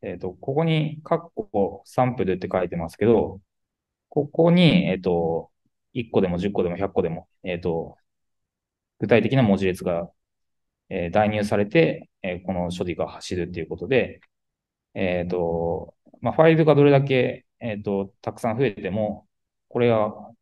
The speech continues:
が、これが同じように実行されるっていうことで、まあ、入力がこういう、えー、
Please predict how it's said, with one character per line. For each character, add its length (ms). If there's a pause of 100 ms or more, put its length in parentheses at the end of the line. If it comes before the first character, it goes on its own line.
が、 420
こ 80
れ 40
が 100
同 300
じ 120
よ 80
う 20
に 140
実 120
行 160
さ 120
れ 100
る 160
っ 20
て 100
い 200
う 120 (180)
こ 100
と 100
で、 300
ま 100
あ、 80 (1080)
入 200
力 220
が 140
こ 180
う 60
い 320
う、 120 (140)
え 1000 (380)
ー、 40